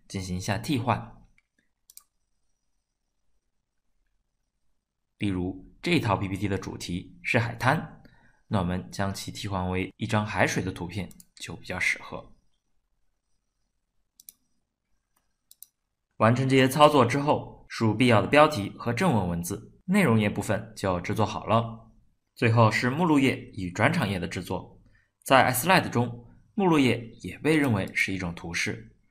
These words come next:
直接在图示库中分类下方找到目录分类，挑选合适的目录类型插入即可。唯一的区别是目录页需要单独成页，因此在下载图示时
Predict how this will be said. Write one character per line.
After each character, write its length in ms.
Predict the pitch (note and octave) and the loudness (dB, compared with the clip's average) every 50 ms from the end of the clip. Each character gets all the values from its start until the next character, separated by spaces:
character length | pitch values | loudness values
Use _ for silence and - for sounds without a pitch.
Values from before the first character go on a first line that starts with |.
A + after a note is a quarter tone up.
| _ _ _ | _ _ _
直 160 | - - C3+ | -6 -4 0
接 240 | C#3+ E3 F3+ F3 - | 2 2 2 2 2
在 240 | - - D#3+ A#2+ G#2+ | 0 -2 -2 -2 -2
图 220 | A2+ - F#2+ G#2 | -4 -6 -8 -6
示 100 | A2+ - | -6 -6
库 180 | - - F3 C#3 | -6 -4 -2 0
中 380 | - C#3+ C#3+ C#3+ - - - - - _ _ _ _ | 0 0 0 -2 -4 -12 -18 -20 -20 _ _ _ _
分 180 | - E3+ F3 F#3+ | -4 -2 0 2
类 120 | G3+ C#3 | 2 2
下 220 | A2+ - G#2+ F#2 | 2 0 0 -2
方 400 | F#2+ G#2+ G#2 G#2 - - - - - _ _ - | -2 -2 -4 -4 -4 -8 -18 -20 -20 _ _ -12
找 180 | - E2+ E2 | -12 -8 -4
到 360 | F2 G#2 G#2+ - - - - - | -2 -2 -2 -4 -6 -10 -10 -4
目 140 | F#3+ G#3 D#3+ | -2 0 0
录 100 | A#2+ G#2 | 0 0
分 220 | - - G2 F#2 | -2 -4 -6 -6
类， 180 | F#2 E2+ F2 - - - _ _ _ _ _ _ _ _ _ _ _ _ _ _ _ _ _ _ _ _ _ _ _ - | -8 -8 -12 -16 -20 -20 _ _ _ _ _ _ _ _ _ _ _ _ _ _ _ _ _ _ _ _ _ _ _ -4
挑 160 | - C3+ B2+ | 0 0 2
选 240 | B2 B2+ G#2+ F#2+ F#2 | 2 2 0 0 -2
合 200 | - - G2 A2+ | -2 -2 -2 -2
适 140 | - - | 0 0
的 60 | D3 B2 | 0 0
目 180 | B2 D#3 D#3+ | 0 0 0
录 120 | C3+ B2 B2 | 0 2 2
类 140 | D3+ D3+ | 2 0
型 360 | A2+ - - - - - - - | 0 -2 -4 -6 -6 -8 -10 -14
插 200 | - - D#3 D#3+ | -8 -2 0 0
入 140 | E3 C#3+ G#2+ | 0 0 -2
即 160 | G#2 - - | -4 -6 -10
可。 240 | - - - - - - _ - - - _ - - _ _ - - _ - | -12 -14 -14 -16 -16 -20 _ -20 -20 -20 _ -20 -20 _ _ -20 -20 _ 0
唯 140 | A#2+ C3 E3+ | 2 4 4
一 80 | G3+ | 4
的 120 | F#3+ D3 - | 4 2 2
区 180 | - - G3+ | 2 0 0
别 380 | F3 C3+ G#2+ G#2 A2 - - - | 2 2 2 0 0 -4 -8 -2
是 220 | - - - B2 A2+ | 2 2 4 4 4
目 160 | A#2 C3 B2 | 2 2 2
录 100 | A2+ G#2+ | 2 0
页 300 | G#2 G#2 G2 F2 - - | 0 0 -2 -4 -6 -12
需 160 | - - - | -12 -8 -6
要 100 | G#2 F#2 | -6 -6
单 300 | F#2+ - - D3+ D#3+ E3+ | -2 2 4 4 4 4
独 140 | E3 G2 F#2+ | 2 -2 -4
成 220 | - - F#2 F2 F2+ | -6 -6 -6 -6 -6
页， 280 | G2 F#2 - - - - _ _ _ _ _ _ | -6 -8 -10 -12 -18 -20 _ _ _ _ _ _
因 140 | - A#2+ A#2+ | -2 -2 0
此 440 | A#2 A#2 G#2+ F#2 - - - - _ _ | 0 0 -2 -4 -6 -10 -18 -20 _ _
在 220 | - - C3+ B2 | 2 4 4 4
下 180 | B2+ B2+ E3+ C#3 | 4 2 2 2
载 140 | A2 G2 - | 2 0 -2
图 180 | - - G2+ | -4 -6 -4
示 200 | A2+ - F3 C#3+ | -2 0 0 0
时 400 | A2+ - - F2+ F#2 F2+ - - | 0 0 -2 -4 -6 -10 -12 -18